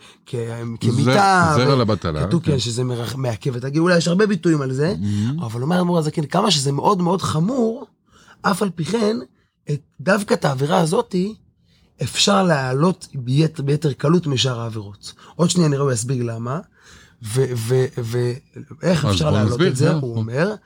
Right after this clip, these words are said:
Speaker 1: "על ידי תשובה נכונה", זאת אומרת שאדם מחליט לשוב בתשובה, כמו שאמרנו, לא, לא החליט לא להיות יותר במקום הזה,
Speaker 2: Mhm.
Speaker 1: והוא ממשיך הלאה,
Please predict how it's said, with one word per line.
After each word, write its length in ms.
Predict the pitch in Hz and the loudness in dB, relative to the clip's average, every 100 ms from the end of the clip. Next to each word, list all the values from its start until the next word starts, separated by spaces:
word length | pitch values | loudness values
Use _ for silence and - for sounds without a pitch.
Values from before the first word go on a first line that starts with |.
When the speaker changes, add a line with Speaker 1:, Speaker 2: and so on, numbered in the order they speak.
| _ _ - _ - | _ _ -20 _ -6
Speaker 1:
"על 200 | 123 117 | -4 -4
ידי 440 | 113 117 208 190 | -4 2 2 2
תשובה 480 | - - 139 120 175 | 0 -2 0 2 2
נכונה", 480 | 160 120 113 117 127 | 2 0 -4 -4 -4
זאת 120 | - | -2
אומרת 200 | 151 143 | -2 -2
שאדם 200 | 147 139 | -2 -2
מחליט 340 | - 170 170 | 0 0 0
לשוב 260 | 110 - 123 | -2 -4 -4
בתשובה, 300 | 120 131 151 | -4 -4 -4
כמו 160 | 135 | -4
שאמרנו, 440 | 120 131 135 135 120 - - - - | -6 -4 -2 -4 -6 -10 -20 -20 -8
לא, 180 | 131 131 | -2 2
לא 100 | 147 | 2
החליט 280 | 123 165 143 | 4 2 2
לא 120 | 151 | 2
להיות 160 | 147 | 2
יותר 160 | 120 135 | -2 -4
במקום 460 | 135 120 - 120 113 | -4 -6 -6 -6 -2
הזה, 260 | 123 190 254 | 0 0 0
Speaker 2:
Mhm. 20 | 101 92 120 | -2 0 -2
Speaker 1:
והוא 340 | 151 247 240 185 | 2 2 4 4
ממשיך 320 | 151 - 196 | 2 0 -2
הלאה, 380 | 226 269 220 220 | 0 0 2 0